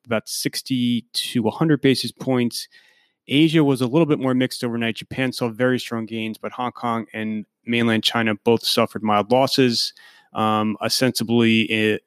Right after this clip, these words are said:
given the rising tensions around Hong Kong. Um, so a few things to talk about this morning. Really, no major macro news. You know, y-, the, the U S China Hong Kong headlines are probably the biggest macro development. A lot of this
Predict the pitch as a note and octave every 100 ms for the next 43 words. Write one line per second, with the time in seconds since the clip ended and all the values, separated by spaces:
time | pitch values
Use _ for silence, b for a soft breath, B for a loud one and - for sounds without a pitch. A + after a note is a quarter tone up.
0 | _ B2+ A2+ A2+ A2 G#2+ - A2+ A2 A2+
1 | A2 G#2 G#2+ - C#3 - A#2+ A2 A2 G#2+
2 | G2 G#2+ - A2+ G2+ F#2+ b b b b
3 | b b - B2+ B2+ B2+ B2 A#2 - -
4 | - E3+ C#3+ A3 G#3+ E3+ - C3+ C3 A#2
5 | A2+ C3 B2+ D#3+ F#3 D#3+ C3+ C3+ D3+ D3
6 | C#3+ B2+ B2 A#2+ - A#2 A2+ A2 G#2 G2+
7 | - _ B2 A2+ A2+ C3 C#3 B2+ A#2+ C3
8 | B2 A2 B2+ B2 B2+ - D3 C#3+ - C#3
9 | C3 A#2+ B2 A#2+ A2 A#2+ A#2 A2+ A2 -
10 | B2 A#2 A2 A#2+ A#2 A2+ - A2+ - G#2
11 | A#2 C#3 B2+ B2 A2 B2 C3+ C3 B2 -
12 | - -